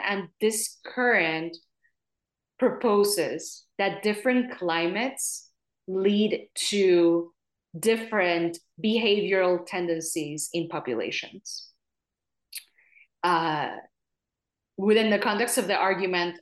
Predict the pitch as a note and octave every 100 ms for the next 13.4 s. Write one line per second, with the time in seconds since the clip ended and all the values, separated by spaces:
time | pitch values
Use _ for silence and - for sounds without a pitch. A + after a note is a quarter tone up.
0 | - F3 F3 E3+ E3 E3+ D#3+ D#3 D3 -
1 | - - _ _ _ F#3 F#3+ G3+ G#3+ A3
2 | A3 F#3+ F3 E3+ E3 D#3+ E3 F3+ - D#3+
3 | D3+ D#3 D#3 - - - E3 D#3 D3 -
4 | F3 - _ _ _ _ - F#3 G3+ G#3
5 | G#3 A3 G3+ - - G#3 G3 E3+ E3 E3+
6 | E3 - F3 F3 E3+ D#3 D3+ - _ _
7 | _ - - A3+ A#3 A3+ - - G3 F#3+
8 | F#3 D#3+ D#3 D#3 - F#3+ F3 F3 E3+ E3
9 | E3 D#3+ - - G3+ F#3+ G3 G3+ G#3 -
10 | G#3 F#3 E3+ E3 F3 E3+ E3 D#3+ D#3+ D3+
11 | A#2+ A#2+ E3 E3+ E3 F3 E3 F3+ D3+ B2
12 | G#2 B2+ - _ _ - - _ F#3+ F3
13 | E3 D#3 D#3